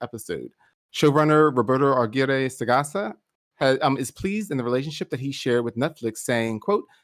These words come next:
"I am beyond thankful to the crew, writers, editors, assistants, and everyone for pouring so much love into this dark dream of a show. I'm also grateful to our partners at Netflix, Warner Brothers, Berlanti Television, and Archie Comics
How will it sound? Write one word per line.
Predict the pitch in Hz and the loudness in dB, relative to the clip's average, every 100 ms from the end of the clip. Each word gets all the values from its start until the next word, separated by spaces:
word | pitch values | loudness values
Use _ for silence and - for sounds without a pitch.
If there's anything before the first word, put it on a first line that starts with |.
| _ | _
"I | 143 | 0
am | 170 147 | 0 0
beyond | 123 120 135 165 | 2 2 2 2
thankful | - 156 151 156 | 0 -2 -2 -6
to | 110 | -4
the | 101 | -6
crew, | - 151 160 185 120 | -2 0 0 0 0
writers, | 120 131 151 151 | 2 2 0 -4
editors, | 131 135 151 165 | -2 -2 -2 -6
assistants, | - - 147 151 151 | -8 -8 -8 -8 -10
and | 113 104 - | -10 -8 0
everyone | 180 151 101 85 80 - _ | 2 2 0 -4 -10 -20 _
for | - | -8
pouring | - 135 117 | 0 0 2
so | - - 147 | -2 2 2
much | 170 156 | 2 -2
love | 123 127 127 127 | -2 0 0 0
into | 127 117 | -6 -8
this | 104 87 | -8 -6
dark | 117 123 - | 0 0 -2
dream | - 117 117 | -6 -4 -2
of | 110 | -4
a | |
show. | 107 - 113 73 - - _ - | -6 0 0 0 -8 -20 _ -4
I'm | 117 | -2
also | 120 117 | 0 -2
grateful | 98 120 139 156 | -2 0 0 -2
to | 147 | -2
our | 123 | -2
partners | - - 135 | -2 -6 -4
at | 139 | -4
Netflix, | 117 - 175 190 - | -4 -4 -6 -8 -8
Warner | 127 127 131 | -2 0 0
Brothers, | 143 151 165 | -2 -4 -6
Berlanti | 131 117 117 - | -6 -4 -6 -4
Television, | 135 143 143 147 | -4 -4 -6 -8
and | 123 131 | -8 -6
Archie | - 127 135 | -6 -6 -8
Comics | - 175 143 110 | -4 -2 -2 -4